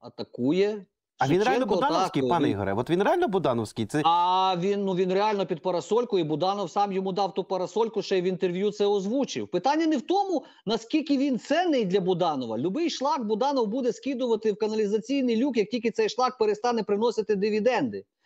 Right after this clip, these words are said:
Speaker 1: Питання в тому, які це дивіденди, політичні, медійні, фінансові, це нікого не гребе. Просто, я кажу, шлак завжди скидують. А тепер давай, ну, пригадаємо,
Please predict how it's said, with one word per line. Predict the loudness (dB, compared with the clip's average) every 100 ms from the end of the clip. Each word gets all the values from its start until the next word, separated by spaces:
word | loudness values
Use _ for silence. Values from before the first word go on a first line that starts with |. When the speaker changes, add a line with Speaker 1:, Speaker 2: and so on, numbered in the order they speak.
| _
Speaker 1:
Питання | -4 0 2 2
в |
тому, | 0 0 2
які | 0 0 0
це | 0
дивіденди, | 2 2 2 0 0 -2
політичні, | 0 0 0 -2 -2 -2 -2
медійні, | 0 0 2 2 2 -2 -2
фінансові, | -2 0 0 -2 -4 -2 -4 _ _
це | -2 0
нікого | 2 2 2
не | 0
гребе. | 0 0 0 -4 -8 _ _ _ -4
Просто, | 0 0 2
я | 0
кажу, | 2 0 0
шлак | 0 2 2 2
завжди | 2 2 0
скидують. | -2 0 0 2 -2 -4 _ _ _ _ _ -4
А | -2
тепер | 0 0 2
давай, | 2 2
ну, | 2
пригадаємо, | 0 0 2 2 2 0 0 -2